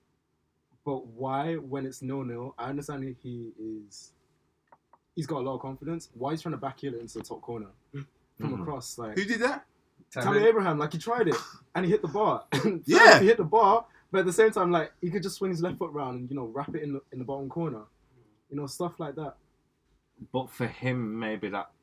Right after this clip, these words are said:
Speaker 2: you know, that
Speaker 1: It,
Speaker 2: finish
Speaker 1: it
Speaker 2: is, was easier for him,
Speaker 1: Perhaps,
Speaker 2: let's say.
Speaker 1: yeah. Y-, y-, you know,
Speaker 2: Because
Speaker 1: like,
Speaker 2: knowing
Speaker 1: I'm
Speaker 2: Tammy from his, like, he's, he's a flair player.
Speaker 1: Yeah, he is. And, you know, I'm not gonna criticize him for it.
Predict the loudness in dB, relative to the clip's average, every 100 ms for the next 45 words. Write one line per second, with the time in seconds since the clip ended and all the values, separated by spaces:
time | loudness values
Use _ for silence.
0 | _ -10 -6 -6 -6 -8 -8 _ -6 -6
1 | -6 -4 -6 -6 -6 -4 -2 -4 -2 -4
2 | -2 -2 -2 -4 _ 0 0 0 -6 -6
3 | -6 -8 -14 _ -10 -10 -8 -12 -16 -8
4 | -2 0 4 4 6 6 6 6 8 6
5 | 6 0 -2 0 2 2 -2 -2 -4 -4
6 | -4 -4 -6 -8 -14 _ _ _ _ _
7 | _ -8 -6 -6 -4 -4 -4 -6 -8 -8
8 | -12 _ -12 -8 -8 -12 -10 -6 -4 -4
9 | -8 -10 -6 -6 -6 -6 -4 -4 -4 -2
10 | -2 -4 -6 -6 -6 -6 -6 -6